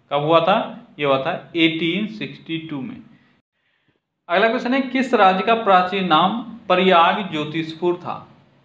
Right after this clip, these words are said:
प्रयाग ज्योतिषपुर किस राज्य का प्राचीन नाम था? किसका प्राचीन नाम था प्रयाग ज्योतिषपुर? तो ये असम का प्राचीन नाम था। ठीक है, असम को हम लोग एक और नाम से जानते हैं,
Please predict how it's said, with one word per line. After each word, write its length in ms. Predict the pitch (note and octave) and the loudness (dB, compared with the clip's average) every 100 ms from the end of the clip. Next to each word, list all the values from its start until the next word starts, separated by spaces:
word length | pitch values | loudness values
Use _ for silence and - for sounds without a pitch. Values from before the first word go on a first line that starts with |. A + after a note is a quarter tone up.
| - | -2
प्रयाग 720 | E3+ F#3 F3 D#3 F3+ G#3 D#3 | 0 4 4 4 2 -2 -6
ज्योतिषपुर 840 | C#3+ D3+ G3+ G3 - D3+ D#3+ D#3 - | -6 -4 -4 -6 -6 -6 -6 -6 -6
किस 220 | F#3+ F3+ | -6 0
राज्य 300 | D3 C3 B2+ | 2 2 0
का 120 | D#3+ | -6
प्राचीन 520 | E3+ C#3 B2 B2+ B2+ | -6 -2 -4 -4 -10
नाम 260 | A2+ A2 G#2+ | -8 -10 -12
था? 280 | A2 - _ _ _ _ | -16 -20 _ _ _ _
किसका 240 | - - D#3+ | -16 -2 0
प्राचीन 320 | D#3+ D#3+ F3+ | 0 -2 -2
नाम 160 | F3 F3 | -2 -2
था 80 | |
प्रयाग 360 | F3+ E3+ F3 F3+ | -2 0 0 0
ज्योतिषपुर? 680 | E3+ F3+ F#3 - A3+ A3 - | -4 -6 -10 -10 -10 -10 -10
तो 60 | D3 | -4
ये 520 | D3 D3+ G#3+ - - - | 0 0 0 -8 -10 -2
असम 480 | D3+ - F3+ D3+ C3+ | 0 2 2 2 -2
का 100 | D#3 | -4
प्राचीन 540 | - C3 A#2 - B2 | -4 -4 -4 -4 -12
नाम 240 | A#2+ A2 - | -12 -12 -14
था। 100 | - _ | -20 _
ठीक 140 | D3 F#3+ | -2 -2
है, 360 | E3+ - - - - | -2 -6 -20 -18 -4
असम 360 | D3 D3 G3 F#3+ | -2 0 0 2
को 140 | F#3+ | -2
हम 80 | F#3 | 0
लोग 300 | G#3 G#3 E3 | -4 -4 -6
एक 200 | D3+ D3+ | -6 0
और 220 | D#3+ F3+ | 2 2
नाम 160 | F3+ F3+ | 0 -2
से 100 | F#3 | -4
जानते 340 | F3 F3+ F#3+ | -4 -6 -12
हैं, 140 | A3+ | -16